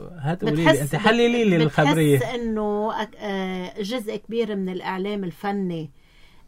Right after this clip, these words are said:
Speaker 2: آه،
Speaker 1: خبرت هالخبرية، ما كنتش، ما، مش حابب فوت عليها، ما بعرف إذا هيك قصدك، يعني إذا كمان
Speaker 2: مم.
Speaker 1: متابعتيني بشي،
Speaker 2: مم.
Speaker 1: شي كلمة.
Speaker 2: صحيح.
Speaker 1: لأنه في، في أحيانا، مش أحيانا،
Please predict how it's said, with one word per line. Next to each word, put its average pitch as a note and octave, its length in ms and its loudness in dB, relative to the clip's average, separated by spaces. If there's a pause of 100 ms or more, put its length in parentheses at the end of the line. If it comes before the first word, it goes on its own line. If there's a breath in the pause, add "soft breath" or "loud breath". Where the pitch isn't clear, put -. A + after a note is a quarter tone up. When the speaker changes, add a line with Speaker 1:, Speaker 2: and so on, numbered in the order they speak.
Speaker 2:
آه، F3+ 840 -8 (840)
Speaker 1:
خبرت G#3+ 500 0
هالخبرية، F#3 460 2
ما E3+ 140 2
كنتش، G3+ 320 0
ما، E3 180 0
مش D#3+ 240 -2
حابب F#3 260 4
فوت - 260 -4
عليها، D#3+ 380 6
ما C#3+ 120 4
بعرف D#3 260 4
إذا D3 240 4
هيك D3+ 260 0
قصدك، C#3 480 2
يعني A2+ 260 -2
إذا A#2 160 -4
كمان C#3+ 260 4
Speaker 2:
مم. D3+ 80 4
Speaker 1:
متابعتيني C3 680 2
بشي، A2+ 520 -6
Speaker 2:
مم. G#3+ 160 -4
Speaker 1:
شي D3+ 160 -4
كلمة. B2 420 -4
Speaker 2:
صحيح. F#3+ 460 -8 (360 soft breath)
Speaker 1:
لأنه F3 300 2
في، A#3+ 360 -2 (460 soft breath)
في G#3 380 0
أحيانا، D#3 560 -2 (340)
مش G3 180 -2
أحيانا، A#2+ 460 0